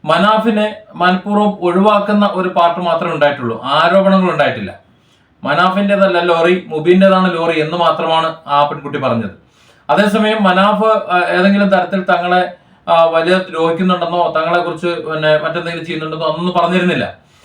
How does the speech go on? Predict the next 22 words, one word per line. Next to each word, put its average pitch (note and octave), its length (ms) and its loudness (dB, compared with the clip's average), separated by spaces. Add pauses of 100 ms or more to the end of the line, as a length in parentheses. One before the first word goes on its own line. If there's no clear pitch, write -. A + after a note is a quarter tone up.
(300)
ഈ F#3 80 2 (180)
വാർത്താ G3 320 2
സമ്മേളനത്തിൽ, G#3 480 2
പത്രസമ്മേളനത്തിൽ, G3 840 2 (260)
ആ, D#3+ 120 -2 (120)
അർജുന്റെ F#3 520 0 (160)
അളിയൻ F#3 340 2 (460)
സംസാരിക്കുന്നത് F3 720 0 (260)
വേണ്ടത്ര F#3+ 520 2 (120)
ഗ്രാഹ്യമില്ലാതെയാണ് F3 920 2
എന്ന് D#3+ 340 -2 (200)
ആ D#3 180 -2
വാർത്താ D#3+ 320 0
സമ്മേളനം E3+ 340 -6
കേൾക്കുമ്പോൾ D#3 340 -2
തന്നെ D3+ 200 -6
മനസ്സിലാവും. C3+ 360 -4 (540)
അപ്പോ A3 300 0
അതിൽ F3+ 280 0
നിന്ന് A#3 280 4
നമുക്ക് G3 280 2
മനസ്സിലാകുന്നത് D3+ 640 -2